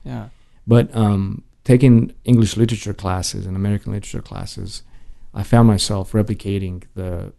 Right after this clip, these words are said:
Speaker 2: the writing of classic writers. You know, the
Speaker 1: Interesting.
Speaker 2: classics are classic for a reason. They're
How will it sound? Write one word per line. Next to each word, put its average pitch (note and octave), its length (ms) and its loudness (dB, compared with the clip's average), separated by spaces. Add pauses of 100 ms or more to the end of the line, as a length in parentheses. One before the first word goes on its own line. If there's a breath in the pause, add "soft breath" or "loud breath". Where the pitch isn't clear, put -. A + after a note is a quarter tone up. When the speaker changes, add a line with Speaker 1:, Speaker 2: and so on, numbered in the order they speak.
(300)
Speaker 2:
the F#2+ 100 -6
writing G2 400 -4
of - 200 -12
classic F#2+ 440 -8
writers. - 560 -16
You - 60 -20
know, - 40 -18
the G2 120 -12
Speaker 1:
Interesting. G2 220 -10
Speaker 2:
classics B2 540 0
are F#2 120 -8
classic - 520 -6
for - 120 -12
a F2 40 -6
reason. F#2 340 -4
They're F2 100 -8